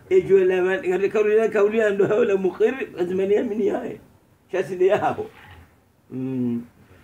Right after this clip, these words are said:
Walau aqarra lahu bi alfin. Nge hamkubalia rali shihu. Thumma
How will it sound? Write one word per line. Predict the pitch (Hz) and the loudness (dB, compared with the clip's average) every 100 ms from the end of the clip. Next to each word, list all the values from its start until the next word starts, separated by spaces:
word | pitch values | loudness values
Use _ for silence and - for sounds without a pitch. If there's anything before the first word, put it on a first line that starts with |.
| - _ _ _ _ _ _ - | -20 _ _ _ _ _ _ -8
Walau | 151 190 240 233 | 0 2 4 4
aqarra | 247 240 311 302 269 269 254 | 2 2 0 0 -2 -2 0
lahu | 254 262 233 226 214 | 2 2 2 0 -4
bi | 208 - | -6 0
alfin. | 240 254 247 - 220 147 127 - _ _ _ _ _ _ _ _ 147 | 0 0 -4 -2 0 0 -2 -16 _ _ _ _ _ _ _ _ -4
Nge | 247 | -2
hamkubalia | 269 233 240 226 240 247 247 240 226 220 - | 0 0 -2 0 0 2 4 4 4 0 -6
rali | 208 226 220 190 | -4 -2 0 -2
shihu. | 143 160 120 147 - _ _ _ _ _ _ _ _ _ _ _ _ _ _ _ _ | 0 0 0 -4 -10 _ _ _ _ _ _ _ _ _ _ _ _ _ _ _ _
Thumma | 190 240 262 262 | 4 4 4 2